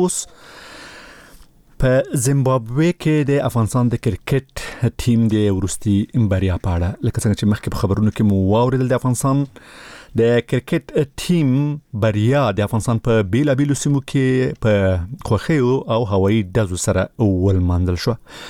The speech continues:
د کونړ په مرکز اسداباد کې هم خلکو د افغانستان د کرکټ د ملي ټیم بریا په نارو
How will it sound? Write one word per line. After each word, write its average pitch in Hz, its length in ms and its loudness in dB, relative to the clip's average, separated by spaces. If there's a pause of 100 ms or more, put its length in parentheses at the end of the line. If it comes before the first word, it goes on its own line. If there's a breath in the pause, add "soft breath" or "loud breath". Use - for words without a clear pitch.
(360 loud breath)
د 113 140 4 (100)
کونړ 117 280 0
په 107 240 2
مرکز 101 340 0 (220)
اسداباد 101 640 0
کې 127 100 0 (140)
هم 110 560 0
خلکو 107 580 -2 (460)
د 98 100 2 (200)
افغانستان 95 360 -2
د - 80 -6
کرکټ 127 560 -2 (140)
د 95 240 2
ملي 87 240 0 (100)
ټیم 131 160 0 (320)
بریا 95 420 0 (540)
په 101 320 2
نارو 95 320 0